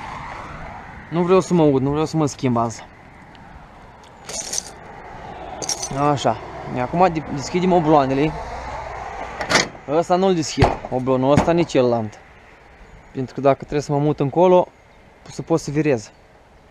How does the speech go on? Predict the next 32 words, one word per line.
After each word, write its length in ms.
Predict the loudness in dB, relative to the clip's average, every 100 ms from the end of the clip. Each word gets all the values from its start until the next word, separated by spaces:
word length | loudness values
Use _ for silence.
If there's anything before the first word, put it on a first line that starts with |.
| -20 _ -20 -6
Dar 200 | 2 4
dacă 180 | 2 0
deschid 300 | -4 2 4
astea 220 | 4 4
la 80 | 2
anti 180 | 0
trei, 300 | 0 4 4 2 -20 -20 -20 -20 -20 -20 -20 -8
astea 240 | -4 0 2
nu 60 |
mă 160 | 2 0 -2 -8 -2 -2 -2
încurcă 320 | -2 -2 -2
cu 120 | 0
nimica. 440 | 4 4 2 -2 -10 -18 -20 -18 -14 -14 -14 -16 -16 -16 -16 -18 -20 -20 _ _ -20 -20 _ -20 _ _ -6
Pot 160 | -4
să 100 | -4
virez. 420 | -4 0 0 -2 -14 -20 -20 -20 -20 -20 _ _ -20 -20 _ _ _ _ _ -20 -8
Și 300 | -4 -2 4
tot 160 | 6 6
timpul 300 | 6 4 2
când 200 | 0 2
ești 260 | 2 0 0
cu 100 | 2
obloane, 680 | 4 6 6 4 0 -2 -10 -20 -20 -20 -12
le 120 | -4 -2
deschizi 420 | -2 0 -4 2
toate 280 | 2 2 0
când 220 | -4 -4
începi 380 | -6 -2 -2 -2
să 80 | -6
te 60 |
încarci, 400 | -2 2 2 0
că 280 | -4 -2 -2